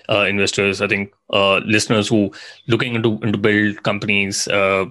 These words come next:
uh, they would, they would, uh, you know, take a, take a lesson from that. And, uh,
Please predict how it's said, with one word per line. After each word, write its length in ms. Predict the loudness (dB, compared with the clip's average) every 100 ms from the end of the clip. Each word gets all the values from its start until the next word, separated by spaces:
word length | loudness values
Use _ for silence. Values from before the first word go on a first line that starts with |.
| -6
uh, 80 | -4
they 160 | -2 0
would, 240 | -2 -6 -6
they 120 | -2
would, 260 | -2 -6 -8 -2
uh, 360 | 0 0 -2
you 80 | -4
know, 100 | -6
take 220 | -4 -4
a, 180 | -2 -4 -4
take 140 | -4
a 40 |
lesson 260 | -4 -6 -6
from 140 | -6
that. 240 | -4 -6 -4
And, 240 | -4 -4 -10 -20 _ -20 _ -20 -20 -4
uh, 240 | 0 0